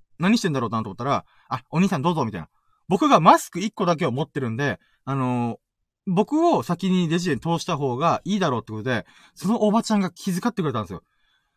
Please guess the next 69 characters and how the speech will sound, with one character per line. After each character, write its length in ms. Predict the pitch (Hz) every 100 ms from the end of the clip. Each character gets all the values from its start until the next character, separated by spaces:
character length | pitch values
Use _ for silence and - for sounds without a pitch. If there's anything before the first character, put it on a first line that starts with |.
| _
あ 160 | - 151
り 100 | 175
が 120 | 196
と 300 | 202 - -
う 60 | -
と 60 |
思 100 | 175
っ 40 | 131
て。 260 | 127 92 - _ _ -
だ 60 | 170
か 60 |
ら 80 | 165
お 100 | 190
じ 120 | 254
ち 80 | 240
ゃ 60 | 277
ん 40 |
は 120 | 285
も 100 | 185
う 40 | 139
ず 200 | 143 185
っ 40 |
と 120 | 185
ね、 280 | 185 185 120 90
「う 100 | 117
ん、 120 | 120
早 180 | 120 151
く 80 | 147
レ 100 | 139
ジ 140 | 123
進 180 | 117 -
ま 60 | 139
ね 100 | 147
え 20 |
か 120 | 123
な」 180 | 117 123
み 60 | 120
た 60 |
い 20 | 98
な。 80 |
っ 20 | 80 _ _
て 140 | 127 123
思 140 | 135
っ 40 | 170
た 160 | 185
ん、 100 | 156 -
や 80 | 147
っ 40 |
て 60 | -
た 100 | 175
ん 40 |
で 40 |
す 60 | -
け 60 | 175
ど、 200 | 202 - _ _ _ _
あ 260 | 135 131 123
の、 220 | 120 120
お 60 |
ば 80 | 151
ち 80 | 175
ゃ 40 |
ん 20 | 175
が 80 | 160
き-、 240 | - - _ _ _ -
そ 120 | 165
の 60 |
直 280 | 165 175 165
前 160 | 170 175
で、 220 | 226 -